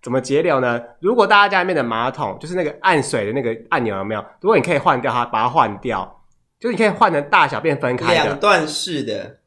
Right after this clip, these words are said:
Speaker 1: 对，
Speaker 2: 对。
Speaker 1: 因为大家你看哦，你，你大便用的水跟小便用的水是一样的时候，那其实就是浪费，
Speaker 2: 嗯。
Speaker 1: 因为你小便的那个就是液体，就一点点而已啊。
Speaker 2: 嗯。
Speaker 1: 可是你冲下去也是冲那么多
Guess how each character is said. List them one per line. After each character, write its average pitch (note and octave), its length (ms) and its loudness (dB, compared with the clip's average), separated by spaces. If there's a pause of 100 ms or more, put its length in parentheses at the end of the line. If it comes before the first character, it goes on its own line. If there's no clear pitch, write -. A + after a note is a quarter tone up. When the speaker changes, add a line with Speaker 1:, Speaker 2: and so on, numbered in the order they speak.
(140)
Speaker 1:
对， D4+ 140 -2
Speaker 2:
对。 F#3+ 500 2 (240)
Speaker 1:
因 D#4+ 80 0
为 D#4+ 100 4
大 D4+ 140 6
家 C#4+ 100 6
你 A#3+ 60 2
看 A#3 140 2
哦， G3 200 4 (280)
你， C#3+ 240 -2 (120)
你 D3 140 -2
大 F#3 240 4
便 G3 140 0
用 F3 80 2
的 D3 80 0
水 B2+ 240 -4
跟 E3+ 140 0
小 D3 140 -4
便 D#3+ 100 -2
用 D3+ 80 0
的 C3 60 -4
水 F3 160 -6
是 B2 60 -6
一 B2 60 -4
样 D3+ 180 2
的 A#2 80 0
时 G#2+ 100 -2
候， B2+ 80 4
那 D#3+ 120 0
其 - 120 -6
实 A#2 60 -4
就 G#2+ 60 -4
是 C#3+ 80 -6
浪 B2 260 2
费， D3 80 -4
Speaker 2:
嗯。 - 20 -2
Speaker 1:
因 A3+ 40 2
为 C4+ 60 2
你 A#3+ 40 2
小 E3 160 0
便 A#3 100 4
的 G#3 100 4
那 B3 100 2
个 G3+ 40 2
就 B3 140 -4
是 A#3+ 80 -10
液 A3+ 160 -4
体， D#3+ 160 -10
就 A3+ 80 -6
一 B3 60 -4
点 C3+ 180 -2
点 G3 180 2
而 D3 160 6
已 D3 80 0
啊。 B2 240 4
Speaker 2:
嗯。 G#2+ 240 -8
Speaker 1:
可 - 80 2
是 G3+ 60 8
你 F#3+ 60 6
冲 F#3 120 2
下 G3+ 80 6
去 G3 120 0
也 B2+ 40 0
是 D#3 80 -6
冲 D#3 200 0
那 D#3+ 40 2
么 D3 80 2
多 C#3+ 160 0